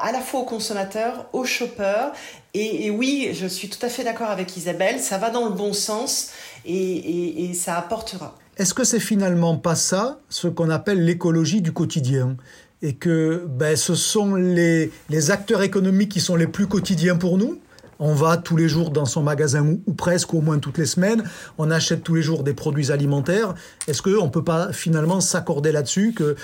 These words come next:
Speaker 2: ben, ces acteurs-là ont une responsabilité de mettre l'écologie dans le quotidien et que c'est ce qu'ils font, euh, dans les deux exemples ? Isabelle, vous avez choisi ces actus-là. Est-ce qu'on peut le résumer comme ça ? Ils font l'écologie du quotidien.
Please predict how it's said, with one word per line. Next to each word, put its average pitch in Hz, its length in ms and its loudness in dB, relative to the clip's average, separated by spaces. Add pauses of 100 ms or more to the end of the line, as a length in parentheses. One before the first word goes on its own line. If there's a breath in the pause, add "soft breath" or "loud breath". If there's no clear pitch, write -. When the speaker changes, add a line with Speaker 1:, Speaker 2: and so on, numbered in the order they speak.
(320 loud breath)
Speaker 2:
ben, 156 280 2
ces 156 280 2
acteurs-là 185 520 2
ont 175 160 2
une 160 80 4
responsabilité 165 880 2
de 156 160 2
mettre 185 400 4
l'écologie 165 500 2
dans 160 120 2
le 147 100 2
quotidien 151 580 2 (460 loud breath)
et 151 80 -2
que 208 240 2
c'est 170 180 2
ce - 180 0
qu'ils 180 220 2
font, 190 420 0 (480 soft breath)
euh, 147 280 2
dans 151 200 2
les 151 120 2
deux 156 200 2
exemples ? 143 380 0
Isabelle, 156 360 2
vous 143 120 0
avez 143 160 2
choisi 170 520 0
ces 143 440 0
actus-là. 160 680 0 (300 loud breath)
Est-ce - 140 -2
qu'on 185 140 2
peut 180 100 2
le 160 60 4
résumer 160 340 2
comme 147 160 0
ça ? 143 240 -2 (200 soft breath)
Ils 185 100 4
font 233 240 2
l'écologie 202 480 4
du 202 80 2
quotidien. 143 480 0